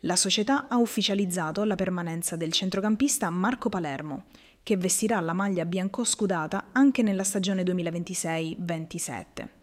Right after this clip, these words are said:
Nonostante l'interesse di diversi club, anche di categorie superiori, il giocatore ha scelto di proseguire la sua esperienza a Caltanissetta,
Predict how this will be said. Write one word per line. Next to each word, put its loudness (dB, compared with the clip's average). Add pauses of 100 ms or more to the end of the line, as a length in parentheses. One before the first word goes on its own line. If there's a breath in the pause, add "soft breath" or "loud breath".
(540 loud breath)
Nonostante 4
l'interesse 0
di -4
diversi -2
club, -4 (260)
anche 4
di -2
categorie -2
superiori, -2 (320)
il 4
giocatore 2
ha -4
scelto 2
di 2
proseguire 0
la -2
sua -2
esperienza -4
a -8
Caltanissetta, -6